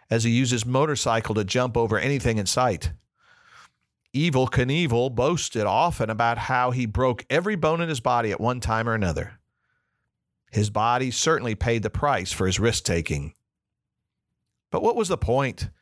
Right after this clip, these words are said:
Sure, he became famous. Sure, he probably made lots of money. But why? Now, this man is certainly an extreme version of a foolish risk-taker.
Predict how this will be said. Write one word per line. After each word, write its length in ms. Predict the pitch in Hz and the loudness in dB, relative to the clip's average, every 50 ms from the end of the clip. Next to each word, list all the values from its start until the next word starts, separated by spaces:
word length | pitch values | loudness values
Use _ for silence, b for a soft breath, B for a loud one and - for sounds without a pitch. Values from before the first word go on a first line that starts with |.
| b b b b b b b b b b _ _ _ | b b b b b b b b b b _ _ _
Sure, 340 | - - 131 135 151 156 143 | -6 -2 0 2 2 2 2
he 140 | 139 139 | 2 0
became 320 | 135 139 120 - 139 143 127 | -2 -2 -2 -2 -2 0 -2
famous. 680 | - - 123 127 135 127 110 90 78 - - - - _ _ _ _ _ _ _ _ | -2 0 0 2 2 2 0 0 0 0 -2 -2 -4 _ _ _ _ _ _ _ _
Sure, 480 | - - - 113 113 120 123 127 120 | -4 -2 0 0 0 2 2 2 2
he 120 | 110 120 117 | 2 2 0
probably 300 | - - 117 123 127 117 | 0 0 2 2 2 0
made 160 | 123 127 120 | 0 0 2
lots 260 | 117 117 127 123 - | 2 0 0 0 -2
of 60 | 123 | -2
money. 380 | 123 131 135 123 104 85 - - - - _ _ _ _ _ _ _ _ _ _ _ _ _ _ _ _ _ | 0 0 0 2 0 -2 -4 -8 -14 -20 _ _ _ _ _ _ _ _ _ _ _ _ _ _ _ _ _
But 140 | - - - | -4 -4 -2
why? 560 | 127 151 180 160 123 92 76 71 - - - - - - _ _ _ _ _ _ _ _ _ _ _ _ _ _ _ _ _ _ _ _ _ _ _ _ _ _ _ | 0 0 0 0 0 0 -2 -4 -6 -8 -10 -12 -14 -20 _ _ _ _ _ _ _ _ _ _ _ _ _ _ _ _ _ _ _ _ _ _ _ _ _ _ _
Now, 160 | - 98 101 | 0 2 2
this 240 | 104 139 160 - - | 4 2 0 0 -2
man 280 | 117 113 113 123 139 131 | 0 0 2 2 2 0
is 100 | 113 - | 0 2
certainly 280 | - 147 135 123 123 120 | 2 2 0 2 0 0
an 100 | 113 110 | 0 0
extreme 720 | 101 - - - - - 113 120 127 131 131 127 123 107 | 0 0 0 0 0 0 0 0 2 2 2 0 0 -2
version 460 | 92 113 123 139 151 135 107 110 110 104 | -2 0 0 0 0 0 0 -2 -2 0
of 100 | 98 104 | 0 0
a 60 | 98 | 0
foolish 480 | - - - 127 127 123 113 - - | 0 0 0 2 2 2 0 0 0
risk-taker. 720 | 113 127 143 - - - 80 73 73 - - 76 - - | 0 2 2 0 0 0 -2 0 0 -4 -4 -4 -6 -8